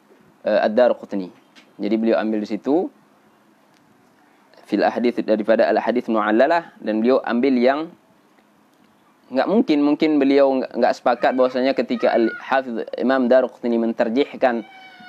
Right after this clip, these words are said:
setelah beliau lakukan jam'ut turuq wan nazar, kemudian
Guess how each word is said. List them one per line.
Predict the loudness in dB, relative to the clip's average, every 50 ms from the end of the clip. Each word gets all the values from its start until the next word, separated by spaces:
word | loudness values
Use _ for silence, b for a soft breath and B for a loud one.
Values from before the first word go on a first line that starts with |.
| B -20 -20
setelah | -8 -2 0 2 2 2 0
beliau | 0 2 4 4 4 4
lakukan | 4 2 2 0 0 0
jam'ut | 0 0 -2 -4 -8
turuq | -4 -2 0 0 0 0 2
wan | 0 0 2 2
nazar, | 2 2 2 4 2 2 2
kemudian | 0 -2 -2 -2 0 2 2 2 2 0 -2